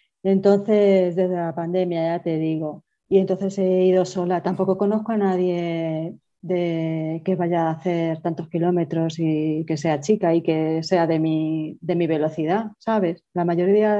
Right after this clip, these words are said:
de la gente que conozco que haga trail son chicos y van súper, muchísimo más rápido que yo. Entonces también, también a mí me da cosa también decirles, pues, acompañarme, porque es que les voy a ir frenando.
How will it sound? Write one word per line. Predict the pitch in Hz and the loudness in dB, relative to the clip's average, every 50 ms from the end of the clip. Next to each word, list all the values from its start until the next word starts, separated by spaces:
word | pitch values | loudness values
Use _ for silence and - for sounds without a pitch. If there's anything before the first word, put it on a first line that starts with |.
| 202 202 196 196 | 2 2 2 2
de | 190 196 196 | 2 0 0
la | 190 185 | 0 -2
gente | 175 - 196 190 180 | -4 -4 -6 -4 -4
que | 180 190 | -4 -4
conozco | 185 185 180 185 190 190 - - 190 185 185 | -4 -2 0 0 -2 -2 0 0 -2 0 0
que | - 180 | 0 0
haga | 175 180 170 180 175 - | 0 2 2 0 0 2
trail | 185 190 190 208 214 214 - _ _ _ _ _ _ _ _ | 4 4 6 6 4 2 -2 _ _ _ _ _ _ _ _
son | - - 190 190 | 0 2 2 2
chicos | 190 - 214 208 214 - 226 240 247 - - - | 4 2 2 2 2 0 -2 -2 -2 -4 -6 -4
y | 175 190 190 165 160 | -2 -2 -2 -2 -2
van | 156 147 139 143 143 | -4 -4 -4 -4 -4
súper, | 143 170 160 - 165 165 151 139 131 | -4 -6 -6 -4 -4 -2 -2 -2 -2
muchísimo | 113 165 151 147 - 170 165 165 165 165 | -4 -6 -6 -6 -4 -2 0 0 0 2
más | 170 165 - | 0 0 0
rápido | 170 160 165 175 175 180 175 | -2 -2 0 2 2 2 2
que | 175 170 156 | 2 0 0
yo. | 147 156 156 170 - _ _ _ _ _ _ - | 0 -2 -2 -4 -6 _ _ _ _ _ _ 0
Entonces | - 190 185 185 190 | 4 6 6 6 6
también, | 208 202 202 208 202 202 - | 6 6 6 6 4 2 4
también | - 202 196 202 202 214 214 | 4 6 8 8 8 8 8
a | 214 214 | 6 6
mí | 208 220 226 233 226 | 4 4 4 2 2
me | - - 202 196 196 185 | 0 0 2 4 4 4
da | 175 180 180 175 175 | 4 4 2 2 0
cosa | - - 190 190 190 - 196 190 190 190 | 2 2 2 2 2 0 0 0 0 -2
también | 190 185 180 175 180 175 180 175 180 | -2 -4 -4 -2 -2 -2 -2 -2 -2
decirles, | 175 170 143 180 175 170 175 175 170 170 - | -2 -4 -2 -4 -2 -2 -2 -2 -2 -4 -4
pues, | - 175 165 156 175 | -4 -4 -4 -4 -4
acompañarme, | 165 - 170 160 165 160 160 170 170 170 165 185 185 | -4 -4 -2 -2 0 0 2 2 2 4 4 2 2
porque | 185 185 180 - - 165 156 | 2 0 -2 -2 -2 -2 -2
es | 160 160 | -2 -4
que | - 170 170 165 170 170 165 | -4 -2 -2 0 0 0 0
les | 165 170 165 160 160 | 0 2 2 2 0
voy | 143 156 165 165 | 0 0 0 2
a | 165 165 | 2 2
ir | 170 175 175 | 2 2 0
frenando. | - - 180 165 165 160 165 185 185 185 170 165 | 0 -2 -2 0 0 0 0 0 0 -2 -4 -6